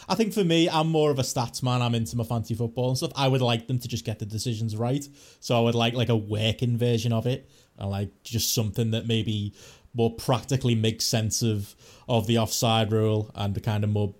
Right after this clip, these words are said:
better makes use of the te-, basically, just let the referee go watch a telly.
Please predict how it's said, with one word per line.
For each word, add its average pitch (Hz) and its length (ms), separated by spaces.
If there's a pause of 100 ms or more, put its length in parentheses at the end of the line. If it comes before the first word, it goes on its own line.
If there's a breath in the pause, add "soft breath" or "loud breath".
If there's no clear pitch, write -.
(180)
better 110 280
makes 110 300
use 110 220
of 107 40
the 107 60
te-, - 420
basically, 214 400
just 170 200
let 196 100
the 135 80
referee 110 380
go 151 100
watch 139 220
a 104 40
telly. 107 320